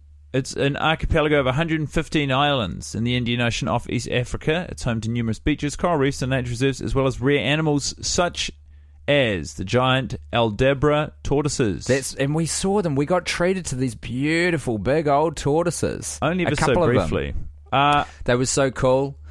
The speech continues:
Speaker 2: We got told that they were a hundred years old and that they, uh, would lay eggs and bury them in the sand.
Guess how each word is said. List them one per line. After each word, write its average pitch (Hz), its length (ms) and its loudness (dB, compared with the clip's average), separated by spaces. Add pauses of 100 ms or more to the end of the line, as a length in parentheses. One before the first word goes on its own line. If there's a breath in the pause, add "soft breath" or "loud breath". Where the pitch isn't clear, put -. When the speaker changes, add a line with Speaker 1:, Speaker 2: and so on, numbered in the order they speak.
(200 loud breath)
Speaker 2:
We 107 100 0
got 104 160 0
told 101 200 2
that 90 140 -4
they 98 160 2
were 92 180 2
a 85 60 0
hundred 98 340 -2
years 92 240 0
old 98 460 0
and 87 200 -2
that - 180 -6
they, 85 300 -2
uh, 78 440 -2
would 92 180 -4
lay 92 220 0
eggs 98 260 -4
and 90 180 -4
bury 92 280 -2
them 82 180 -4
in 85 80 -2
the 87 80 -2
sand. 85 600 -4